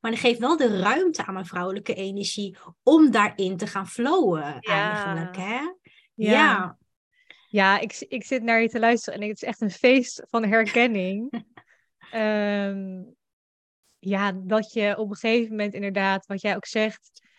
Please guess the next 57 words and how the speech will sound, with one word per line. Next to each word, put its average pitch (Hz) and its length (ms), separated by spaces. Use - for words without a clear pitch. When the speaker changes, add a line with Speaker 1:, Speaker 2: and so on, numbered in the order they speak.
Speaker 2:
gewend 226 540
bent 214 440
om 208 180
in 240 160
die 220 140
mannelijke 214 380
energie 214 540
je 220 120
leven 220 340
te 226 120
creëren 220 500
of 196 80
resultaten, 214 760
zeg 220 240
maar, 214 240
te 208 140
behalen. 202 500
En 196 80
dat 196 160
op 202 100
een 202 60
gegeven 226 320
moment 202 240
er 208 80
misschien 208 240
een 202 180
punt 247 240
komt 196 160
dat 185 100
het 190 120
gewoon, 196 340
dat 202 260
je 220 80
het 190 100
hebt 214 180
uitgeput, 208 960
hè? 240 240
Of 262 260
in - 0
Speaker 1:
Ja. 202 60
Speaker 2:
ieder 202 180
geval, - 200
ik 214 120
had 220 120
dat 202 180
letterlijk 202 380
fysiek 214 400
Speaker 1:
Ja. - 60
Speaker 2:
uitgeput. 214 440
Ik 226 100
was 196 240
echt 196 180
in 196 80
een 190 100
burn-out 190 340
terechtgekomen 190 580
daardoor. 190 600